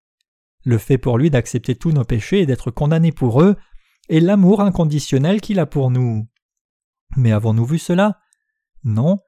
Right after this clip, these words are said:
c'est uniquement écrit dans la Bible. Tout ce que Dieu nous a dit est-il simplement un mensonge ou bien c'est la vérité ? C'est la vérité. Quand Dieu nous dit de croire,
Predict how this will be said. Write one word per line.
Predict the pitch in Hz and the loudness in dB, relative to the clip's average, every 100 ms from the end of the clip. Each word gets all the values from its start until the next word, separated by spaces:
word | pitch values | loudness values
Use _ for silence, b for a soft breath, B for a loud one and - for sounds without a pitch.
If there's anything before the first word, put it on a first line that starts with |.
| _ _ | _ _
c'est | - 127 | -6 -4
uniquement | 127 123 127 110 | -2 -2 0 0
écrit | 107 - | 0 -2
dans | 160 | 0
la | 120 104 | 0 -2
Bible. | 123 214 185 151 - _ _ _ _ _ | -4 -2 -2 -4 -6 _ _ _ _ _
Tout | 233 | -8
ce | 220 | -4
que | 151 | -4
Dieu | 139 190 | 0 0
nous | 175 135 | 2 2
a | 151 | 0
dit | 131 202 | 0 -2
est-il | 147 - 131 | -2 -4 -8
simplement | - 131 - 135 139 120 | -6 -6 -2 -2 0 0
un | |
mensonge | 117 139 - 214 185 | 0 -2 -4 -4 -2
ou | 151 | -2
bien | 139 127 | -2 -2
c'est | 147 | 0
la | 135 | 0
vérité ? | 127 120 117 - 120 107 101 _ _ _ _ _ _ | 0 -4 -4 -2 0 0 -6 _ _ _ _ _ _
C'est | - 285 | -8 -4
la | 160 | 0
vérité. | 123 120 117 123 113 101 101 _ _ _ _ _ _ _ - | 0 -2 -2 0 0 -2 -8 _ _ _ _ _ _ _ -6
Quand | 117 | -4
Dieu | 110 110 | -2 -2
nous | 110 | -2
dit | 120 170 | 0 0
de | 113 | -2
croire, | - 143 170 175 | 0 2 2 0